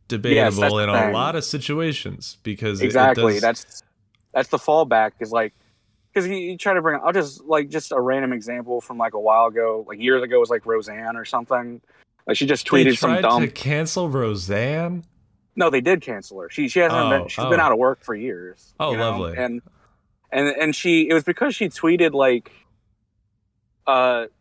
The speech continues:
Speaker 2: really lame, like, not funny, kinda tasteless, uh, quote unquote racist jokes, but they're clearly just jokes.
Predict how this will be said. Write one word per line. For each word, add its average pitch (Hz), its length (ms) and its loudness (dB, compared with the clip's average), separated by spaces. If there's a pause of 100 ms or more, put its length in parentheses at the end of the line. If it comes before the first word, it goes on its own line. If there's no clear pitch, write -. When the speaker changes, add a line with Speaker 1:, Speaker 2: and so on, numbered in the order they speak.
Speaker 2:
really 170 320 -2
lame, 120 460 -10
like, 123 140 -6
not 123 280 -2
funny, 113 540 -6
kinda 113 240 -6
tasteless, - 720 -4 (520)
uh, 107 440 4 (1400)
quote 143 220 2
unquote 135 280 2
racist 117 600 0
jokes, 120 440 2
but 123 240 -2
they're 120 220 2 (140)
clearly 131 340 2
just 123 240 -4
jokes. - 560 -4